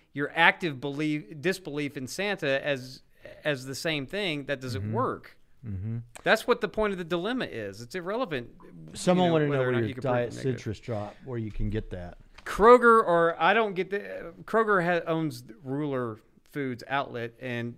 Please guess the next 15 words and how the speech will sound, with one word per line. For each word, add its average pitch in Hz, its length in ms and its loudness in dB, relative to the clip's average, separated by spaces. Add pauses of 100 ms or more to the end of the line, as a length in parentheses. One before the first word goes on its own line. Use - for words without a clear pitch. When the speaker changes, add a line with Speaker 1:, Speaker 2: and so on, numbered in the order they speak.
(220)
Speaker 1:
but 151 100 0
it's 139 120 -6
a 139 40 -4
Kroger 160 460 0
brand. 104 320 -4
So - 80 -10
if 123 80 -8
you 160 80 2
have 185 100 4
a 170 40 -6
Kroger, 180 600 4
you 131 120 -4
can 131 140 -8
get 170 220 -2
this, 123 440 -10